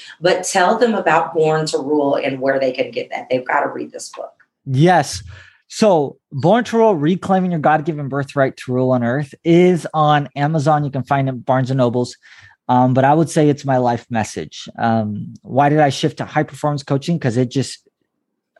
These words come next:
Speaker 2: essentially speaks to dominion over my life, like, just for me and the people I work with. But also,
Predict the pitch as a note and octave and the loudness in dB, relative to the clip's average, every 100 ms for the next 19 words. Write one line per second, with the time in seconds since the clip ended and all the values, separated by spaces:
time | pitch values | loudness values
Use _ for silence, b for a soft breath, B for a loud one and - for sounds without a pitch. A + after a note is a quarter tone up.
0 | - C#3+ - C#3+ D3 C3+ A#2 - C3 - | -4 -2 0 0 2 2 2 0 -2 0
1 | A#2+ A2+ A#2 G#2+ G#2 F#2 - G2+ G2 E2+ | -2 0 2 2 0 -4 -6 -6 -4 -2
2 | D2+ C#2+ - _ - B2+ - A#2 - B2 | -2 -4 -10 _ -2 -2 -2 -6 -4 -2
3 | G#2+ G2+ - A#2 A2 - A#2+ A2 G#2+ G#2 | -2 -4 -2 -2 -2 -2 -4 0 0 0
4 | A2+ G#2 G#2+ - B B B D#3 C#3+ F3+ | -4 -6 -8 -10 B B B 0 4 4
5 | G3+ - B2 A#2+ | 2 0 0 0